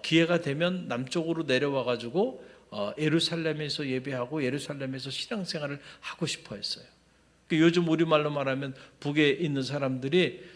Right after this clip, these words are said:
탈북해서 이 남쪽에 와가지고 여기서 살고 싶어 하는 것과 같은 거예요.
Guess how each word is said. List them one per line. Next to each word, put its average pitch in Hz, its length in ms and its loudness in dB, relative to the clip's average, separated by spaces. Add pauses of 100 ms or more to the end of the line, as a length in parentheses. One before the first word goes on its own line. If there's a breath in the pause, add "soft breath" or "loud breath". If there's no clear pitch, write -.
탈북해서 180 920 2 (600)
이 180 160 4
남쪽에 175 400 4
와가지고 139 760 2 (220 loud breath)
여기서 170 320 2
살고 170 360 -4
싶어 - 280 -8
하는 135 220 -4
것과 185 400 -6 (420 loud breath)
같은 - 300 -8
거예요. 110 260 -6